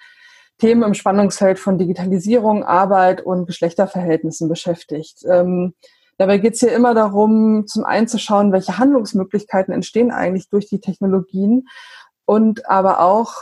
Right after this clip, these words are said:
wie sind eigentlich gesellschaftliche Machtverhältnisse in den Techniken, mit denen wir arbeiten, äh, eingebettet oder wie materialisiert sich Gesellschaft in diesen Technologien.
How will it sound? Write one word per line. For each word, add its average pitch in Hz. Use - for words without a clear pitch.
wie 220
sind 202
eigentlich 180
gesellschaftliche 196
Machtverhältnisse 202
in 98
den 202
Techniken, 226
mit 202
denen 202
wir 180
arbeiten, 175
äh, 180
eingebettet 175
oder 175
wie 180
materialisiert 185
sich 175
Gesellschaft 180
in 185
diesen 170
Technologien. 160